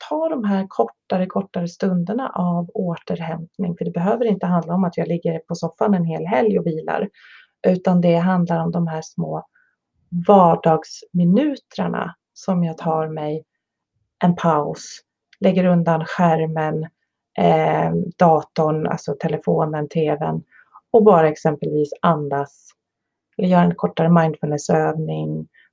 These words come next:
några stretchövningar, lyssna på lugn musik eller någonting. Om jag inte ger min hjärna den vilan så finns det en, en stor risk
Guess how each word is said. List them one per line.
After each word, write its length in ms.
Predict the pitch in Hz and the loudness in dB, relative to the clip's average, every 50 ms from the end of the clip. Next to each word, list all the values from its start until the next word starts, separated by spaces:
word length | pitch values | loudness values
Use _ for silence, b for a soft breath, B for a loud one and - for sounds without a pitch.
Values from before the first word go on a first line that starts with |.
| _ | _
några 220 | - 208 190 180 175 | 4 4 6 6 4
stretchövningar, 1400 | - - - 175 - _ - - - 185 180 175 175 170 170 170 170 165 160 160 156 156 156 156 156 156 160 _ _ _ _ _ _ _ | 2 0 -4 -4 -4 _ -10 -2 2 4 6 6 6 6 6 4 4 2 0 -2 -4 -2 -2 -2 -4 -4 -6 _ _ _ _ _ _ _
lyssna 240 | 190 175 - - 175 | -2 -2 0 -2 -2
på 100 | 180 175 | 0 2
lugn 340 | 165 175 170 165 160 160 160 | 2 4 2 2 2 0 -2
musik 640 | 160 - - - - 170 160 160 160 156 156 151 _ - - _ _ _ 185 | -4 -6 -6 -4 -2 -2 -2 -2 -4 -6 -8 -10 _ -20 -20 _ _ _ -8
eller 140 | 170 165 - | -8 -4 -4
någonting. 560 | 87 - - 185 - - - - 180 175 b b b b b b b b _ _ _ | -4 -4 -4 -6 -8 -10 -6 -6 -6 -8 b b b b b b b b _ _ _
Om 380 | - 240 269 285 285 262 240 | 6 6 6 6 4 4 6
jag 160 | 220 214 196 196 | 8 8 8 8
inte 240 | 196 190 190 - | 6 4 2 -2
ger 500 | 180 165 165 175 202 233 285 269 247 208 | -6 -4 0 0 0 0 2 0 0 0
min 240 | 190 180 175 165 170 | 0 0 0 0 0
hjärna 400 | 170 170 170 160 160 160 170 175 | -2 -2 -4 -4 -6 -6 -8 -8
den 340 | 170 - 160 151 147 147 147 _ | -8 -8 -10 -10 -12 -16 -20 _
vilan 720 | - 160 165 156 147 151 156 165 196 196 175 175 175 180 175 _ _ _ _ _ _ _ _ _ _ _ | -10 -8 -8 -8 -6 -8 -6 -4 -2 -2 0 0 -2 -2 -4 _ _ _ _ _ _ _ _ _ _ _
så 180 | _ - - 202 | _ 0 0 0
finns 360 | 202 - 202 180 175 170 - | 2 2 2 2 2 0 2
det 100 | - 175 | 2 2
en, 240 | 170 170 170 175 180 - | 4 4 2 0 0 0
en 320 | 185 180 175 170 165 - _ _ _ _ _ _ _ _ - - | 2 2 2 2 0 -4 _ _ _ _ _ _ _ _ -16 -14
stor 720 | - - - - - _ _ - 285 294 269 214 180 180 | -12 -12 -12 -12 -14 _ _ 2 4 4 4 4 2 2
risk 420 | 165 170 151 147 - - - - | 2 0 0 -2 -8 -14 -18 -20